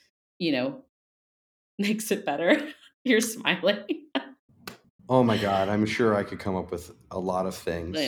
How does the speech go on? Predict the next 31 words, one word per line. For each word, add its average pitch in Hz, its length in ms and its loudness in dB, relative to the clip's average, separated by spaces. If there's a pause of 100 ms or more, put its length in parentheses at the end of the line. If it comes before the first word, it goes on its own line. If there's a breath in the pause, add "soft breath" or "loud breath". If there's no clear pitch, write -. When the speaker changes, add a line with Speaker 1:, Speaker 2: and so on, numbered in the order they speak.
Speaker 1:
know. - 160 -10
Speaker 2:
Um, 98 600 0 (360)
at, 113 220 0
at, - 380 0
at 123 340 2
the 123 60 0
top 143 340 4
of 123 140 0
my 117 160 4
head, 113 560 0 (800)
you 117 100 2
know, 104 160 4
if 101 100 0
I 113 120 6
were 110 120 6
to, 104 80 4
like, 98 360 -2 (320)
give 110 260 2
some 107 160 2
advice, 92 880 -4
uh, 92 340 2
or, 101 200 2
or, 104 280 6
or 110 200 2
what 110 200 6
I 107 100 6
wish 104 220 4
other 104 120 2
people 95 220 -2
would 95 100 0
know. 95 420 0